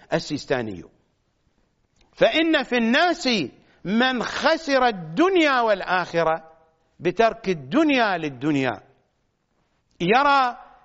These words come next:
أن لذة الرئاسة الباطلة أفضل من لذة الأموال والنعم المباحة المحللة،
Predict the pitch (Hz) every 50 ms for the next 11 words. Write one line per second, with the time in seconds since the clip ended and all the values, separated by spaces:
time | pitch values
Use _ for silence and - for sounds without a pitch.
0 | _ _ _ - - 226 233 226 220 220 226 226 226 269 320 330 294 269 233 233
1 | 226 190 - - 180 139 117 92 - - _ _ _ _ _ _ _ _ _ _
2 | - 190 190 196 202 214 233 - 269 302 320 285 - 262 233 - - 226 214 196
3 | 175 202 262 285 285 277 - 233 226 220 220 214 214 - - - - _ _ _
4 | _ _ _ _ _ _ _ _ _ _ - - 320 349 339 269 233 214 196 233
5 | 240 240 226 240 240 240 233 233 240 - - - _ _ - 165 190 202 202 202
6 | 226 277 294 254 240 254 226 - - 214 202 196 - 185 190 185 185 208 247 254
7 | 254 247 233 233 233 220 226 226 _ _ _ _ _ _ _ _ _ _ _ _
8 | - 143 151 190 196 196 202 196 196 220 254 226 226 233 233 233 226 220 208 196
9 | 185 180 185 175 180 233 240 214 - 226 214 - - 202 196 180 175 160 - -
10 | 185 196 185 170 151 139 123 110 104